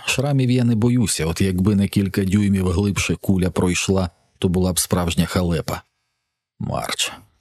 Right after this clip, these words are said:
Господи, бісова Марч. Не відгортай покривало, Еліс, я спатиму на ньому.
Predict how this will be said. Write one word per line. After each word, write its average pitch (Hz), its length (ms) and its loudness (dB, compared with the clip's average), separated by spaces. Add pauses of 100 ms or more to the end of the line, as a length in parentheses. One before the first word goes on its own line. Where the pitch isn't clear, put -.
(100)
Господи, - 640 -2
бісова 80 560 0
Марч. 76 460 -4 (200)
Не 107 160 4
відгортай 101 480 0
покривало, 92 560 0
Еліс, 82 360 -2
я 101 240 -2
спатиму 87 520 0
на 92 120 2
ньому. 87 360 0